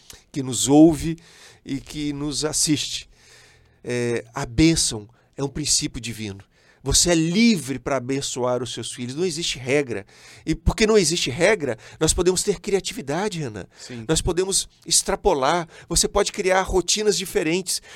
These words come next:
Speaker 1: porque você está, quando você faz, olha essa rotina com seus filhos. Se você entender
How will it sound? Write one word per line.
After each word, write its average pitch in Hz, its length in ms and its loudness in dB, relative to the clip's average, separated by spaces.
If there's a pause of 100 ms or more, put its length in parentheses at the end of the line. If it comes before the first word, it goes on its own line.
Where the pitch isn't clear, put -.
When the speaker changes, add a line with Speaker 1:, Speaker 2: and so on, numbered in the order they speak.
(140)
Speaker 1:
porque 156 240 -8
você 156 240 -2
está, 165 400 -2 (360)
quando 156 240 -2
você 139 200 -4
faz, 135 440 0 (260)
olha 226 160 4
essa 233 160 -2
rotina 180 460 0
com 156 120 -8
seus - 260 -4
filhos. - 340 -10 (320)
Se 170 100 -4
você 160 240 4
entender 170 540 4